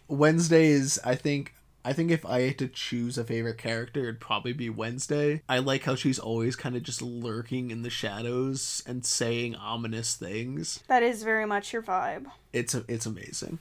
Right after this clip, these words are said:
Speaker 1: Close second is Gomez, though.
Speaker 2: Anything else you wanna say?
Speaker 1: The Addams Family is just a perfect family.
Speaker 2: That's a, that's
Speaker 1: They,
Speaker 2: a big
Speaker 1: they,
Speaker 2: claim.
Speaker 1: they support each other. They defend each other.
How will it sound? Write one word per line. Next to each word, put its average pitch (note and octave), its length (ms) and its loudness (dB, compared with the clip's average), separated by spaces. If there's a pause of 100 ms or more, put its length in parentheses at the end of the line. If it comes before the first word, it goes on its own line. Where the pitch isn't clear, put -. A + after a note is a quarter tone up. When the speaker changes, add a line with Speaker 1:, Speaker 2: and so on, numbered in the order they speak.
(220)
Speaker 1:
Close C#3+ 300 4
second A#2 300 0
is G#2+ 100 -10
Gomez, F2+ 480 -8
though. - 300 -10
Speaker 2:
Anything C4 340 -6
else D4 260 -2
you E4 60 -4
wanna D#4+ 180 -2
say? E4+ 400 0
Speaker 1:
The D3 240 2
Addams G3+ 320 2
Family F3 380 0
is C3+ 200 -2
just - 280 -6
a A2+ 40 -4
perfect B2+ 460 -8
family. - 440 -8
Speaker 2:
That's F#4+ 440 0
a, - 400 8 (240)
that's E4+ 160 10
Speaker 1:
They, F3+ 220 10
Speaker 2:
a - 20 -6
big D4+ 240 6
Speaker 1:
they, D#4 240 10
Speaker 2:
claim. C4 560 4
Speaker 1:
they C3+ 180 2
support C3 480 -2
each F3 180 0
other. A#3+ 340 -2 (240)
They B2+ 120 4
defend B2 420 -4
each F3 200 0
other. F#3+ 360 -2